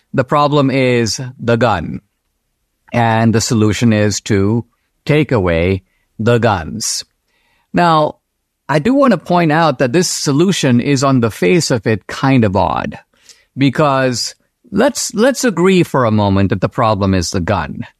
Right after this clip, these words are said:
The problem is not obviously guns per se. The problem is that guy's gun, because that guy's gun was used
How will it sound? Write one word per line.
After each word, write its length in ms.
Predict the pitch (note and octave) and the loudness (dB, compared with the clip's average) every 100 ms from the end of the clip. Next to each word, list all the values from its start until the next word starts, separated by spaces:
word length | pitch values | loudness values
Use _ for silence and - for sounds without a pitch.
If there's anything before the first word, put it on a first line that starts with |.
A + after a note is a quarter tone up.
| _ _ _ _ _ - | _ _ _ _ _ -6
The 80 | |
problem 360 | D#3+ C#4+ F4+ E4+ | 0 0 0 0
is 140 | A3+ | 0
not 180 | G#3 A#3 | 0 0
obviously 760 | E3+ F#3+ F#3 F3+ - F3 C3+ B2 A2+ | 0 0 2 0 0 0 2 0 -4
guns 380 | A2 D3 C#3+ C#3 | -2 0 0 -2
per 220 | - G#2 | -4 -4
se. 560 | - B3 A#3+ F#2 D2+ - | -2 0 0 0 -2 -4
The 140 | E3 | -4
problem 400 | F#3 G3 F#3+ F3 | 0 0 0 0
is 360 | E3 D#3+ C3+ D3 - _ _ | 0 0 -2 -8 -16 _ _
that 260 | C#3+ B3 B3 | -2 2 2
guy's 280 | D3 G2+ | 0 -2
gun, 340 | - - - - _ _ _ - | -4 -8 -10 -18 _ _ _ -2
because 240 | E3 D#3+ | 0 0
that 320 | D3+ A3+ B3+ | 2 2 2
guy's 300 | F#3 C#3+ C3 | 0 0 0
gun 320 | C#3 B2+ A#2 A2 | 0 0 2 0
was 200 | A2 G#2+ | 0 0
used 540 | B2 A#2+ G#2+ G2+ | 2 2 0 -2